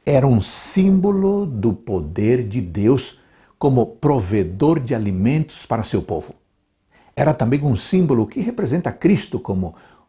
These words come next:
o pão da vida. O candelabro com sete braços,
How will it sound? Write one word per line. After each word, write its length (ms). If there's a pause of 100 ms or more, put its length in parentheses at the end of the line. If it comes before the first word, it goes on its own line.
(100)
o 140
pão 240
da 80
vida. 400 (1120)
O 100
candelabro 640
com 340
sete 380
braços, 720